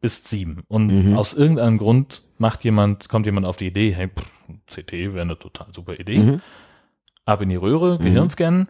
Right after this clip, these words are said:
Speaker 2: Mhm.
Speaker 1: und dann stellt sich raus, ja, das ist aber jetzt, ähm, wir sind da in einem
Speaker 2: Mhm.
Speaker 1: Spektrum, wo es irgendwie nicht dem
Speaker 2: Mhm.
Speaker 1: der Norm entspricht, in, in der Weise, dass man sagt, okay, ein Junge, der
Speaker 2: Mhm.
Speaker 1: auch sich dem Männlichen zugehörig
Speaker 2: Mhm.
Speaker 1: fühlt anhand
Speaker 2: Mhm.
Speaker 1: dieses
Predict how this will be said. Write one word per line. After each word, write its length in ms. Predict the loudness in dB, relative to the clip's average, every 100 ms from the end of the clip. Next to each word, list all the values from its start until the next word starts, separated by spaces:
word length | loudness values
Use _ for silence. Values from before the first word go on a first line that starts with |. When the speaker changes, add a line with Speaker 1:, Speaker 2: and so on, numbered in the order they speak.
| -4
Speaker 2:
Mhm. 280 | -4 -4 -4
Speaker 1:
und 120 | 2 2
dann 140 | 2
stellt 220 | 2 0
sich 160 | 0 -2
raus, 200 | -2 -4 -4
ja, 140 | -4
das 120 | -6
ist 320 | -12 -14 -12 -14
aber 240 | -8 -4 -2
jetzt, 260 | -4 -6
ähm, 480 | -2 0 2 2 0 -8 _ _ _ _ _ _ _ _ -8
wir 120 | -2
sind 180 | 0 2
da 100 | 2
in 60 |
einem 140 | 4 2
Speaker 2:
Mhm. 40 |
Speaker 1:
Spektrum, 640 | 2 2 2 2 2 0 -2
wo 100 | -4
es 140 | -4
irgendwie 360 | -4 -4 -2 -2
nicht 460 | -2 -4 -10 -20 -20 -20 _ _ _ _ 0
dem 220 | 2 4
Speaker 2:
Mhm. 180 | 2 -2 -6 -2
Speaker 1:
der 80 |
Norm 340 | 2 4 2 -2
entspricht, 380 | -6 -4 -6 -4
in, 100 | -4
in 340 | -4 -4 0
der 320 | 2 2 -2 -10 -16
Weise, 580 | -4 2 2 4 2 2
dass 240 | -2 0
man 100 | 0
sagt, 160 | 0 -2
okay, 340 | -2 -2 -2
ein 180 | -2 0
Junge, 420 | 2 2 2 -4 _ _ _
der 260 | 0 2 4
Speaker 2:
Mhm. 60 |
Speaker 1:
auch 160 | 2 -2
sich 240 | -2 -6 0
dem 160 | 2
Männlichen 420 | 2 2 0 -2
zugehörig 500 | -4 -4 -4 -2 2
Speaker 2:
Mhm. 100 | 4
Speaker 1:
fühlt 220 | 4 2 0
anhand 320 | 0 2 2
Speaker 2:
Mhm. 40 |
Speaker 1:
dieses 400 | 2 2 -2 -6